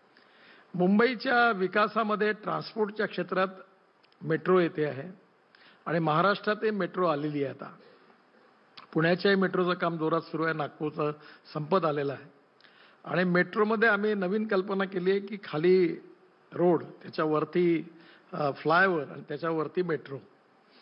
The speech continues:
तर हे फक्त भारतात नागपुरातच झालं. आता काही वेळा चांगलं झालं तर तो लोकांच्या नाराजीचा विषय बनतो. पण त्यावेळी मी आग्रहाने ते केलं होतं, कारण मी एनएचएचा मंत्री असल्यामुळे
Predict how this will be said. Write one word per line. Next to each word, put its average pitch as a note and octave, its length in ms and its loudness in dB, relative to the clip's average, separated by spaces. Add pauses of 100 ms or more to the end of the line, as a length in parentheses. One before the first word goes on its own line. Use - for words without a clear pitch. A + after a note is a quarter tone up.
(340)
तर E3 40 -4
हे F3 120 4
फक्त F#3 300 -2
भारतात E3+ 440 0
नागपुरातच F3+ 520 0
झालं. E3+ 160 2
आता E3 80 2
काही D#3+ 240 0
वेळा E3+ 280 4
चांगलं D#3+ 400 0
झालं D#3+ 220 2
तर D3+ 80 -8
तो E3 260 -4
लोकांच्या D3+ 340 -2
नाराजीचा D3 460 2
विषय D3 260 0
बनतो. D3 460 -4 (520)
पण F3 80 -4
त्यावेळी F#3+ 380 6
मी F#3+ 180 4
आग्रहाने F#3+ 500 2
ते G3 160 -2
केलं F#3+ 280 -2
होतं, F3+ 140 -2
कारण F#3+ 120 -2
मी G3 260 0
एनएचएचा F3 560 0
मंत्री E3+ 340 -2
असल्यामुळे D#3 480 -2